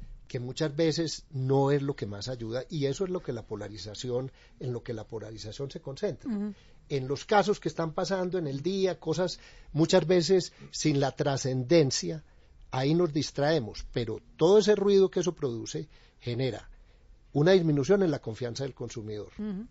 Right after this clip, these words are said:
Speaker 1: que afecta al consumo, no, no les quepa la menor duda, y también una disminución en la inversión, porque la gente dice, bueno, con tanto a-, tanto agite que hay aquí y todo esto, ¿será que yo sí hago esta inversión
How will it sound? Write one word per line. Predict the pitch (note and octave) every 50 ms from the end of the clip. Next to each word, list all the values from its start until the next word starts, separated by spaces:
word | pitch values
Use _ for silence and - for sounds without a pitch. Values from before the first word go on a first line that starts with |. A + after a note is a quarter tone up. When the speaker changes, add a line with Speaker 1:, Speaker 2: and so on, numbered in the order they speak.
| -
Speaker 1:
que | - - A2
afecta | G2+ - - A2+ A#2 - G3
al | F#3 -
consumo, | - D3+ B2+ - D#3+ D3 A#2+ F#2+ -
no, | - G#2+ G#2 A2 B2 C3 - - B2+ - - A2+ A2+
no | B2+ A2+ A2+ C3 C#3
les | D3+ E3+ D#3
quepa | - G3+ F#3 - F3
la | D#3+ D3 B2+
menor | B2 A#2 A2+ A#2+ B2+ C3
duda, | C3+ B2+ G2+ - - - - _ _ - - - - - - - - -
y | E3+ D#3
también | - D#3+ D3+ D3 D#3 E3+ F3 F3+ F#3+ - - -
una | - D3 C3+ D3
disminución | D3+ C#3+ C3 B2+ B2 A2+ - - B2 A2+ A#2+ C3 C3+ - - - - - - -
en | - D3 B2+ A#2+
la | A#2
inversión, | A2+ A2 G2+ G2+ - - - F3 E3+ - - - - - - - _ - -
porque | - A#2 - - -
la | G2+ G#2+
gente | A2+ A2+ - - C#3+
dice, | C#3+ C#3+ B2 C3
bueno, | A2+ C3 C3+ A#2 G#2
con | - - - A#2 G2+ - - - _ - -
tanto | - D#3+ D#3+ E3+ D#3 - - F#3+ F3+ E3+
a-, | E3+ E3 - - - - - _ _ - - -
tanto | C#3+ C#3 C#3+ D3+ D3 - - C#3+ E3+ D#3+
agite | C#3+ - F#3+ F3 - - E3+ D3+
que | - E3+ D#3+
hay | D#3+
aquí | D#3 D3+ - - D#3+ D#3
y | D#3
todo | D3+ - D#3 D#3 D#3 D3+
esto, | D3+ C#3 - - E3 D#3 D#3 - - - - - - - - - -
¿será | - - - B2 A2 B2 B2
que | - F3 D#3
yo | C#3 D#3+ D#3
sí | D3 - F3+
hago | D#3+ D3+ C#3+ D#3+
esta | D3 - E3+
inversión | D#3 D3 A#2+ A2+ - - F3+ F#3 F#3 -